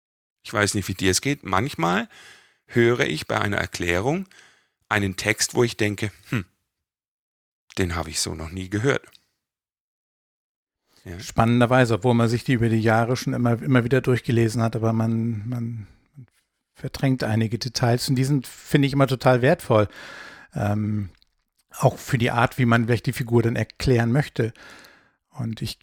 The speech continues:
Speaker 2: ich habe auch da jetzt kein ko-, konkretes Beispiel. Also diese Folge, merkt ihr schon, dass es eine Folge mit, mit wenig konkreten Sachen, sondern einfach nur i-, Gedanken, in welche Richtung man,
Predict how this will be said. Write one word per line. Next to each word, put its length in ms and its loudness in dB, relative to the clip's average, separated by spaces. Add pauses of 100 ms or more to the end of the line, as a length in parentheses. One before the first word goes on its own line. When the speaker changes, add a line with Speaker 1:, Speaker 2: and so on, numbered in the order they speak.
Speaker 2:
ich 140 -10
habe 140 2
auch 100 -2
da 200 4
jetzt 320 -2
kein 220 2
ko-, 260 -8
konkretes 520 -2
Beispiel. 300 2
Also 140 2
diese 180 2
Folge, 520 4
merkt 260 2
ihr 80 4
schon, 260 2
dass 220 0
es 220 -2
eine 220 4
Folge 400 4
mit, 340 -2 (260)
mit 220 -8
wenig 520 2 (240)
konkreten 840 2
Sachen, 320 2
sondern 280 2
einfach 380 2
nur 300 2
i-, 280 -8
Gedanken, 540 2 (380)
in 100 2
welche 300 2
Richtung 400 2
man, 320 4